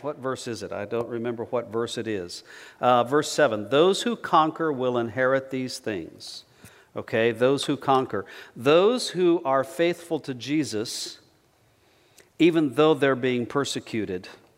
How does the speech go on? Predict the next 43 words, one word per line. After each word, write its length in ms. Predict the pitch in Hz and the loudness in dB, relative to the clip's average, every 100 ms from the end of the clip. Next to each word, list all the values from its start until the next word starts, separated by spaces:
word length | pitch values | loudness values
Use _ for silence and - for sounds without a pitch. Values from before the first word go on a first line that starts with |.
| - | -8
in 140 | 110 | 0
all 240 | 113 123 | 2 4
of 80 | 123 | 2
those 220 | 113 113 | 0 -4
different 320 | - 104 104 98 | -4 -8 -8 -8
ways, 580 | 95 85 - - - - _ _ - - - - | -8 -8 -12 -14 -14 -18 _ _ -20 -20 -20 -18
they 320 | 104 135 170 | 2 4 6
are 100 | 180 | 4
the 80 | 165 | 0
ones 360 | 143 139 131 | -2 -2 -2
who 140 | 151 131 | -6 -6
know 300 | 120 123 123 | -2 -2 -2
the 120 | 123 | -6
truth. 480 | - 107 90 - - _ _ _ _ _ _ - | -10 -10 -10 -16 -20 _ _ _ _ _ _ -4
They 100 | 110 | -4
are 60 | |
the 80 | 117 | 0
ones 200 | 127 123 | 0 0
who 100 | 135 | -2
hold 220 | 135 135 | -2 2
on 200 | 139 139 | 4 2
to 80 | 135 | 0
the 100 | 117 | -6
truth, 500 | - 117 - - - _ _ - - - | -6 -8 -8 -14 -20 _ _ -20 -20 -8
that 120 | 110 | -4
even 200 | 131 135 | -2 2
though 120 | 139 | 2
the 100 | 131 | 2
Roman 300 | 135 156 147 | 2 4 4
Empire 380 | 147 147 143 135 | 2 2 2 2
seems 280 | - 131 117 | -2 -8 -8
to 80 | 123 | -8
be 160 | 123 | -4
in 120 | 117 | -4
charge, 380 | 113 131 117 117 | -4 0 0 0
that 120 | 110 | -4
it's 160 | 110 - | -6 0
actually 440 | 113 110 117 113 | 0 0 -2 -4
God 400 | 107 131 131 101 | 0 4 6 4
who 180 | - 110 | 0 -10
is 240 | 110 101 98 | -6 -6 -6
in 180 | 95 | -10
charge. 640 | 95 - 95 - - - | -8 -6 -6 -6 -16 -20